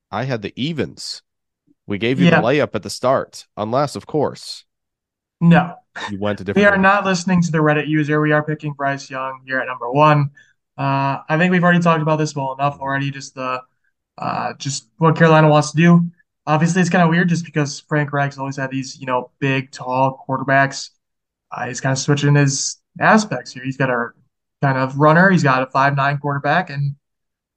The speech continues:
Speaker 2: guess we'll have to <laughs> see how it works out. And I gave you the, uh, Texans here at number two have went through a whirlwind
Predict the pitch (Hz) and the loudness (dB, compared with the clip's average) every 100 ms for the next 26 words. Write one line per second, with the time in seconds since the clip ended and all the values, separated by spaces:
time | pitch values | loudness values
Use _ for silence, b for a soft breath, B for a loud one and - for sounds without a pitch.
0 | - 147 151 160 170 175 214 185 180 175 | -6 -4 0 0 0 0 2 2 2 -2
1 | - 185 202 170 - 156 151 151 156 151 | -2 2 2 2 -2 -4 -2 -4 -4 -6
2 | 151 151 143 147 147 143 143 143 - _ | -4 -4 -4 -4 -2 -2 0 -2 -8 _
3 | _ _ - - 214 214 - 156 147 139 | _ _ -8 -2 -2 -2 -10 -10 -8 -10
4 | - 131 127 123 127 127 - 135 131 123 | -12 -8 -8 -6 -6 -8 -4 -4 0 0
5 | 117 117 _ _ _ _ _ _ _ _ | -2 -4 _ _ _ _ _ _ _ _
6 | _ 151 180 196 190 156 175 156 127 - | _ 2 4 6 6 8 6 6 2 -2